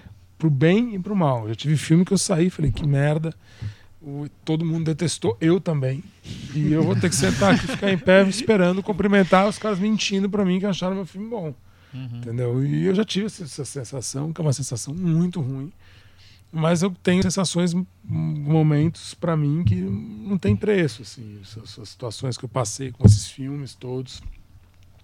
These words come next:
Speaker 1: vários deles, eu tive situações que não, são indescritíveis, assim, de emoção,
Speaker 2: Tipo
Speaker 1: de
Speaker 2: encontrar
Speaker 1: ver
Speaker 2: o Brian
Speaker 1: o
Speaker 2: De
Speaker 1: público.
Speaker 2: Palma?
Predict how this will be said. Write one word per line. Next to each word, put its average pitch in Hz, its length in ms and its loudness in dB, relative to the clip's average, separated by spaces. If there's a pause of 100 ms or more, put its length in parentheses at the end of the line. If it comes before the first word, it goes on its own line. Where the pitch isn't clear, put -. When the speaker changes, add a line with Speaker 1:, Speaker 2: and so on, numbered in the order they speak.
(220)
Speaker 1:
vários 117 480 -2
deles, 123 420 -10 (380)
eu 120 40 -16
tive 135 160 -12
situações 131 600 -10
que 190 100 -20
não, 185 720 -12 (160)
são 131 200 -10
indescritíveis, 131 720 -4
assim, 110 220 -10
de 110 80 -6
emoção, 120 640 -2
Speaker 2:
Tipo 123 200 0
Speaker 1:
de 127 40 2
Speaker 2:
encontrar 120 300 2
Speaker 1:
ver 131 60 4
Speaker 2:
o - 20 2
Brian 120 140 4
Speaker 1:
o - 20 2
Speaker 2:
De 113 60 2
Speaker 1:
público. 123 120 -2
Speaker 2:
Palma? 147 400 0